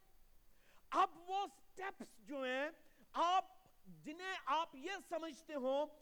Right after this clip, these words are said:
کہ شاید یہ جو کچھ میں کر رہا ہوں، شاید یہ میری اختراع ہے یا میرا منصوبہ ہے یا میرا ایجنڈا ہے یا میں نے اسے جو ہے وہ چیک آؤٹ کیا ہے۔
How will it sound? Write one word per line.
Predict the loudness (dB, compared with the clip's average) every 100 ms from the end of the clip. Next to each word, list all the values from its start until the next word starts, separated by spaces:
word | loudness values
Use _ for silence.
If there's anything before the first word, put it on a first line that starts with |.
| -20 -10
کہ | -10 -6
شاید | 0 2 2 -4 -20 -16
یہ | -4 0 0
جو | 0 -2 -2
کچھ | -6 -10
میں | -6 -8 -6
کر | -4 -4 -2
رہا | -2 -2
ہوں، | -2 -4 -8 -18 -12
شاید | -6 -4 -6 -10
یہ | -12
میری | -2 0 0 -4 -12
اختراع | -14 -14 -14 -8 -4 -2 2 2
ہے | 2 2 0 -8 -12
یا | -10
میرا | -6 -2 0 0
منصوبہ | -2 -8 -10 -10 -10 -10 -6 -2
ہے | 2 2 2 -2 -8
یا | -8
میرا | -6 -2 0 0 -2
ایجنڈا | -8 -8 -8 -10 -2 4
ہے | 4 4 2 -2 -6
یا | -6
میں | -4 -4 -2
نے | -2 -2
اسے | -2 -4 2 2
جو | 2 0
ہے | 4
وہ | 6 6 4 -4
چیک | -4 -4 -4 -4 -2
آؤٹ | 0 0 -4
کیا | -4 2
ہے۔ | 4